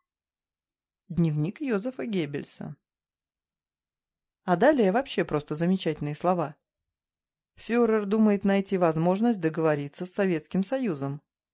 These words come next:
а затем с жесточайшей энергией продолжить войну с Англией, ибо Англия была нарушителем спокойствия в Европе. Кто не верит,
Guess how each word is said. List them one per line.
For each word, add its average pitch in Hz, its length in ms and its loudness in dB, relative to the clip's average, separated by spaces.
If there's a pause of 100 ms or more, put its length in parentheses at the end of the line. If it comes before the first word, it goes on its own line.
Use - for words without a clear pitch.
(120)
а 156 120 -2
затем 160 540 0 (340)
с 151 140 -2
жесточайшей 180 920 -2
энергией 170 520 0
продолжить 156 560 -2
войну 196 260 4
с - 80 -16
Англией, 143 500 -2 (880)
ибо 233 360 0
Англия 165 500 4
была 180 300 4
нарушителем 240 640 0
спокойствия 151 640 -2
в 170 60 -4
Европе. 185 580 -2 (1900)
Кто - 220 0
не 165 220 2
верит, 156 420 -4